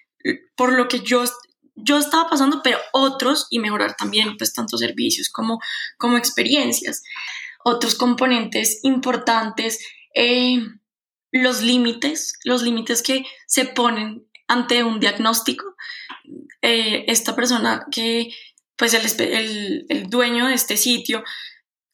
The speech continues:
siempre que he tenido un sueño de hacer algún deporte, de probar inclusive detalles tan,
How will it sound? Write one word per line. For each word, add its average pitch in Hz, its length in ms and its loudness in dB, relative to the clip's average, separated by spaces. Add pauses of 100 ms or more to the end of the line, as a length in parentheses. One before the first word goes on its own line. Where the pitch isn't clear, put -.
(160)
siempre 277 380 2
que 277 80 0
he 277 40 2
tenido 220 300 -2
un 208 60 -4
sueño 214 400 -2
de - 280 -6
hacer 208 220 0
algún 196 240 -2
deporte, 208 680 0 (260)
de 208 360 2
probar 208 380 2
inclusive 233 580 0 (240)
detalles 254 520 0
tan, 254 300 2